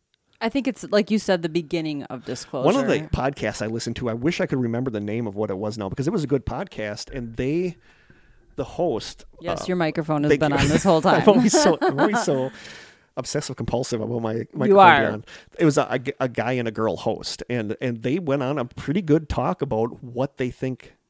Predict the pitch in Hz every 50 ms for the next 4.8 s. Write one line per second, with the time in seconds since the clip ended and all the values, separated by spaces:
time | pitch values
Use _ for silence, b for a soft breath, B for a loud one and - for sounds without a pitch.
0 | _ _ _ _ _ _ - - 117 107 120 127 131 123 - - - - 131 131
1 | - - 110 113 - - - - - - 113 110 110 110 113 110 - 110 110 -
2 | - - 113 110 113 113 101 98 95 98 101 98 - - - - - 196 202 196
3 | 185 175 175 170 160 _ _ - 139 135 135 139 135 127 123 120 117 - 139 147
4 | 175 190 - - 170 175 - - 143 151 - 170 151 127 -